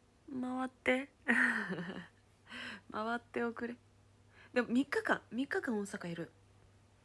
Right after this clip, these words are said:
十二、十三、十四。まあ、今回だからマジで記憶当たってたな。女出なかったな、魔王の。あ、こっち二番の前にキャッ <laughs> してたの。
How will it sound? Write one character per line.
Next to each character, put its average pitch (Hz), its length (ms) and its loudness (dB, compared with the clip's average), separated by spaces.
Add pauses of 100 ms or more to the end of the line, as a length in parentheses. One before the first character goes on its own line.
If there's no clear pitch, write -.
(460)
十 214 140 -2
二、 214 120 0
十 208 120 -2
三、 196 160 -4
十 170 120 -4
四。 156 180 -4 (1400)
ま 185 140 -4
あ、 - 20 -6
今 269 260 -4
回 208 160 -2
だ 185 100 -4
か 180 120 -8
ら - 20 -4
マ 220 160 2
ジ 247 140 -6
で 196 80 0
記 - 120 -8
憶 - 220 -4
当 240 60 10
た - 260 4
っ - 40 2
て - 200 -6
た 359 180 0
な。 381 80 2 (1160)
女 277 320 0
出 277 120 -4
な 311 160 -6
か 359 100 -4
っ 359 100 -2
た 330 140 -2
な、 330 160 -2
魔 320 180 -4
王 269 80 -6
の。 - 140 -10 (1400)
あ、 247 80 -6
こ 233 80 -4
っ - 20 -4
ち 226 100 -8
二 240 160 -4
番 285 160 -2
の 233 80 -4
前 214 220 -4
に 214 160 -8
キ - 100 -4
ャ 494 40 -2
ッ 587 40 -6 (220)
<laughs> 302 720 -2
し - 80 -18
て 370 80 0
た 320 160 -2
の。 233 80 -2